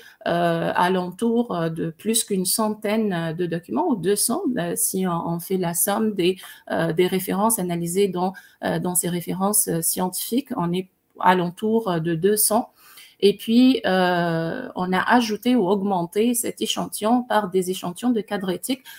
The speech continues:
un peu plus spécifiques au niveau gouvernemental et organisationnel pour un peu avoir une similarité, euh, de contexte. Et la, la totalité, c'était alentour presque de trois cents, euh, cadres et, euh, chartes qui ont été,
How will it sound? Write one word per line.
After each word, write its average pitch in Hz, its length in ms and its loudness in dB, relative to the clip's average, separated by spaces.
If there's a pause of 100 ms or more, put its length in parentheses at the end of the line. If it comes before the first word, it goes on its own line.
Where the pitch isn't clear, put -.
(140)
un 185 140 -2
peu 294 180 -4
plus 247 280 0
spécifiques - 600 -2
au 196 100 -2
niveau 185 420 2 (180)
gouvernemental 190 1080 0
et 226 220 2
organisationnel 175 1040 0 (280)
pour 226 200 2
un 190 140 6
peu 226 300 0
avoir 202 440 0
une 196 140 0
similarité, 196 840 0 (280)
euh, 175 340 -4
de 185 120 2
contexte. - 760 -4 (240)
Et 214 220 10
la, 175 260 2
la 175 160 -4
totalité, 226 720 2
c'était 196 200 -4
alentour 170 600 0
presque - 400 -6
de 160 180 -2
trois 190 380 -2
cents, 190 280 0 (320)
euh, 170 240 0
cadres 196 540 0
et, 185 380 2
euh, 160 320 0
chartes 190 440 0
qui 175 160 -4
ont 175 120 -2
été, 190 420 2